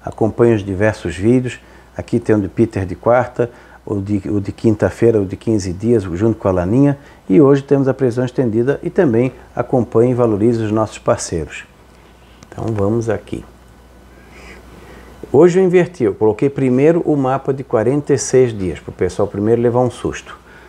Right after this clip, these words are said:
Tu vê que todo o Chile fica abaixo do normal, a Patagônia de normal um pouco acima,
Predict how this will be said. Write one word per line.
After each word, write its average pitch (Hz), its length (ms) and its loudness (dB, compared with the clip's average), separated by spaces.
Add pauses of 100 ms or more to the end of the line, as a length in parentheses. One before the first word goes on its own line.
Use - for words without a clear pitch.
(180)
Tu - 80 -6
vê 117 140 2
que 127 140 0
todo 131 300 2
o 107 40 2
Chile 120 400 0
fica 104 300 -2
abaixo 107 340 2
do 90 80 -6
normal, 98 480 0
a - 60 -2
Patagônia 110 580 0
de 98 140 -4
normal 101 360 -2
um 98 60 -4
pouco 98 300 -4
acima, 135 480 -2